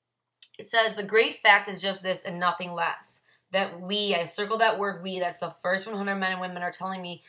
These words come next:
"This is our experience." We have had, I underlined, "deep and effective spiritual experiences which have revolutionized our whole attitude toward life,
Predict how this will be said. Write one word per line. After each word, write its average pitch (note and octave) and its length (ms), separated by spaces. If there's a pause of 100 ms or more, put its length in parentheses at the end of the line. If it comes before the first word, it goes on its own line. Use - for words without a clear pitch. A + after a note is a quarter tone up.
(160)
"This G#3+ 320
is G#3+ 140
our F#3 300
experience." - 840 (320)
We A3 280
have C4 160
had, F#3 280
I F3 120
underlined, F3 520 (320)
"deep G#3 360
and A#3+ 100
effective G3 480
spiritual F#3 500
experiences E3 920 (260)
which F#3+ 180
have F3+ 180
revolutionized F#3 1000
our E3+ 140
whole F#3+ 300
attitude F3 560
toward F3 280
life, E3+ 460